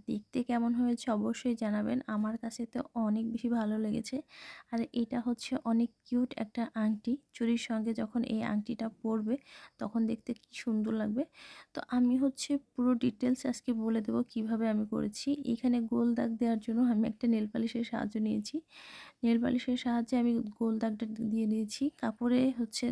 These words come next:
দা-, প্রথমে দাগ দিয়ে নিলাম এবং একটা মোটা কাগজে হচ্ছে আমি দাগ দিয়ে নিয়েছি। এটা হচ্ছে আমি মোজা কিনেছিলাম সেই কাগজটা, তো এটা একটু মোটা দেখে আমি এই কাগজটাই বাছাই করে নিলাম। তো এখন হচ্ছে কাপড়ের সঙ্গে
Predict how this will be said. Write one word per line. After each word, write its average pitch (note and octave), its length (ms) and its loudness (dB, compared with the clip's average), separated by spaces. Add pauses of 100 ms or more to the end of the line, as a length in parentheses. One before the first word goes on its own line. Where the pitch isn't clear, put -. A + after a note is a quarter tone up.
(100)
দা-, G#3+ 240 -6
প্রথমে A#3 360 -2
দাগ G#3 200 0
দিয়ে A3 160 0
নিলাম G#3+ 300 0
এবং A3+ 180 2 (600)
একটা - 300 0
মোটা A#3 320 4
কাগজে A#3 400 0
হচ্ছে A3+ 320 0
আমি A#3 180 4
দাগ G#3 240 0
দিয়ে A3+ 160 2
নিয়েছি। G#3+ 400 0
এটা G#3+ 180 -2
হচ্ছে A3 300 -2
আমি A3+ 160 4 (180)
মোজা A3+ 300 2
কিনেছিলাম A3 560 -2 (560)
সেই A3+ 260 -2
কাগজটা, A3 600 0 (140)
তো - 120 -14
এটা G#3+ 160 -4
একটু A3 180 -4
মোটা A3 280 0
দেখে A3 280 -2
আমি A3 160 2
এই G#3+ 100 -4
কাগজটাই A3 480 -2
বাছাই A3 340 -2
করে A3 180 -2
নিলাম। A3 280 0 (580)
তো - 140 -12
এখন A#3 220 2
হচ্ছে B3+ 340 0
কাপড়ের B3 540 0
সঙ্গে A#3 340 2